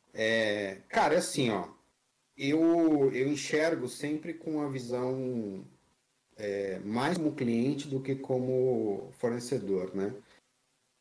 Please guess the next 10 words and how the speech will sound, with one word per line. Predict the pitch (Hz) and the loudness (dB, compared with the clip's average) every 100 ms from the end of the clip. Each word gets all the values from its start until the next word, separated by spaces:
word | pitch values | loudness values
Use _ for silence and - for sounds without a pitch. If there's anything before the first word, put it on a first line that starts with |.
| _ _ _ | _ _ _
É, | 76 95 82 | -8 -6 -2
meu | 151 - | 0 0
cliente | 359 139 208 - 247 240 233 - _ - | 2 2 2 0 -2 -2 -4 -10 _ -2
tá | 190 214 311 302 - _ _ - | 0 2 0 -4 -10 _ _ -2
pouco | 190 190 | 0 0
se | - | -4
lixando | - - - 185 190 107 101 - | -6 -2 0 2 4 2 -2 -4
em | 117 117 | -2 -2
que | - 120 | -2 0
versão, | 117 117 127 113 107 95 | 0 0 -2 0 -2 -4